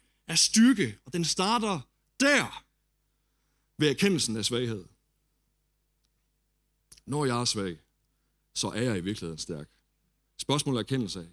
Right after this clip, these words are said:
En erkendelse af, at vi er begrænset, og så komme til ham, når vi når til den ende der. Lad ham begynde der.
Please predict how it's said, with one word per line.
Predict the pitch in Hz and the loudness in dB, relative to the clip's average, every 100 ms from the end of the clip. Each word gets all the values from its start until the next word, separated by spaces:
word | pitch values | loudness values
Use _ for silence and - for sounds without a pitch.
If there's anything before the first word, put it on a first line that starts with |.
| - | -12
En | 104 | -10
erkendelse | 101 135 113 107 | -6 -6 -6 -6
af, | 104 | -8
at | 98 | -10
vi | 101 | -10
er | 101 | -10
begrænset, | 101 110 101 104 - 85 | -12 -10 -10 -10 -12 -12
og | |
så | 80 | -16
komme | - 117 139 | -12 -8 -6
til | 117 | -6
ham, | 87 95 117 _ _ _ _ _ _ | -8 -12 -14 _ _ _ _ _ _
når | 98 | -4
vi | 98 | 0
når | 120 117 | 0 -2
til | 110 | -4
den | 107 | -6
ende | 104 113 98 | -4 -4 -4
der. | |
Lad | 90 | -6
ham | 95 117 | -4 -2
begynde | 110 117 104 90 | 0 0 -2 -4
der. | 82 | -10